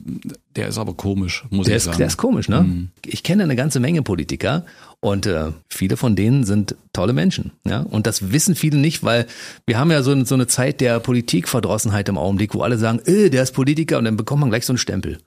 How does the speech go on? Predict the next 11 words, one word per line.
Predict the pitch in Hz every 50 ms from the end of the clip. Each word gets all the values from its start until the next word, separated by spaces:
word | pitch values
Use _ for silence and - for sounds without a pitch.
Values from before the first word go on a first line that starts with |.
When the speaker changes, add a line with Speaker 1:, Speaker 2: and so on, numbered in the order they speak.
| _ _
Speaker 1:
Das | - 92 - -
ist | - - -
leider | 110 110 120 127 131 131 123
so | 120 127 131 135 123
und | - - 95 98 95 90 - - -
den | 92 90 90
habe | 95 95 101
ich | 98 92
auch | - 87 98 117
manchmal, | - 120 117 120 123 - - 123 127 123 117 95
aber, | 71 85 95 95 95 92 90 90 87